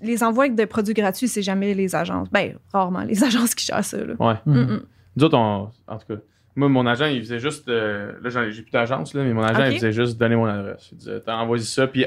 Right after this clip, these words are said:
Speaker 2: dans l'email de
Speaker 1: Ouais.
Speaker 2: réponse automatique, c'était quasiment une réponse automatique, c'était
Speaker 1: Ok.
Speaker 2: genre,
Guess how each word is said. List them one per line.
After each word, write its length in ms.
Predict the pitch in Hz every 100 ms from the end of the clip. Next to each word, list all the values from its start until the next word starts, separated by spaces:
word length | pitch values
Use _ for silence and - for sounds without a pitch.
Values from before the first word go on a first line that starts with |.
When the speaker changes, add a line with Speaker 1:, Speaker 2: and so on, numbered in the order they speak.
| -
Speaker 2:
dans 160 | 139
l'email 380 | 151 147 135 143
de 60 | 139
Speaker 1:
Ouais. 40 |
Speaker 2:
réponse 400 | 120 120 131 139
automatique, 480 | 135 123 120 110 120
c'était 140 | 120 117
quasiment 200 | 143 156
une 60 |
réponse 280 | 131 127 127
automatique, 400 | 131 117 113 135
c'était 140 | 135
Speaker 1:
Ok. 40 | 117
Speaker 2:
genre, 360 | 120 117 -